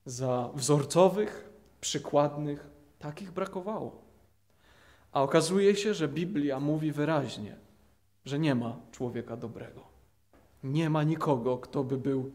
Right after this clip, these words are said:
dobry i nie musiałby przyjść do Jezusa i nie musiałby powiedzieć: „Panie, przepraszam Cię, bo jestem zły”. Kochani, zechciejmy rozważyć tą oto historię nieco głębiej. Oto mamy historię dwóch braci, tak? Mamy ojca i mamy dwóch jego synów, a więc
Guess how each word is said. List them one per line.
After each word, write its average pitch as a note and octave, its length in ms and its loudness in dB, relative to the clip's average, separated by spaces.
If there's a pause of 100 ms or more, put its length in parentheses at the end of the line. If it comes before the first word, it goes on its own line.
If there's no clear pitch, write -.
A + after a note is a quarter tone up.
dobry C3 580 -2 (300)
i D#3 80 -2
nie C#3+ 120 2
musiałby D3+ 460 0
przyjść C#3 320 -4
do C#3 140 -2
Jezusa D#3+ 580 -4 (400)
i G3+ 100 4
nie G#3 140 8
musiałby A#3 460 10
powiedzieć: A#3+ 540 8
„Panie, C#4 400 12
przepraszam C#4+ 920 10
Cię, - 160 -10 (800)
bo C#3 120 0
jestem B2+ 320 -8
zły”. B2+ 220 -12 (1800)
Kochani, A3 360 8 (400)
zechciejmy C4+ 580 10 (300)
rozważyć G3 580 10
tą F#3 220 10
oto E3+ 220 8
historię E3+ 540 6
nieco D#3 500 6
głębiej. C#3+ 580 4
Oto D4 220 12
mamy C4+ 280 10
historię A3 560 12
dwóch D#3 340 6
braci, D3+ 460 8
tak? B3+ 380 4
Mamy G#3+ 340 6
ojca G#3 460 10
i D#3+ 60 -2
mamy D#3+ 300 4
dwóch D#3 340 2
jego C#3+ 240 4
synów, G3+ 400 2
a C#3+ 60 2
więc C#3+ 320 0